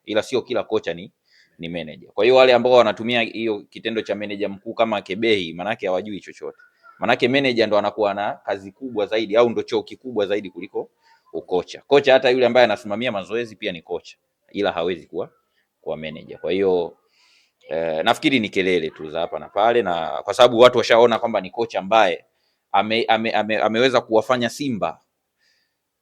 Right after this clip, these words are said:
wapate shida sana kuwatoa Gaborone.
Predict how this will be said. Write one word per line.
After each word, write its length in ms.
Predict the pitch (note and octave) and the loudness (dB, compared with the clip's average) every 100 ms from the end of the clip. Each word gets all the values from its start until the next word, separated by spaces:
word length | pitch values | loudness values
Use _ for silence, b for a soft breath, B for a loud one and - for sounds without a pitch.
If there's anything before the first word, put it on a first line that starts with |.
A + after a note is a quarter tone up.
| - | -2
wapate 420 | F#2+ F#2+ C3 B2 | -2 0 -2 -2
shida 360 | - D3 C#3 A#2 | -10 -6 -2 -2
sana 380 | - D3 C3+ G#2 | 2 2 2 2
kuwatoa 480 | A2+ G#2+ B2+ G2+ | 2 4 6 4
Gaborone. 500 | E2+ F#2+ D#2 C#2+ D2 | 2 -4 -4 -12 -16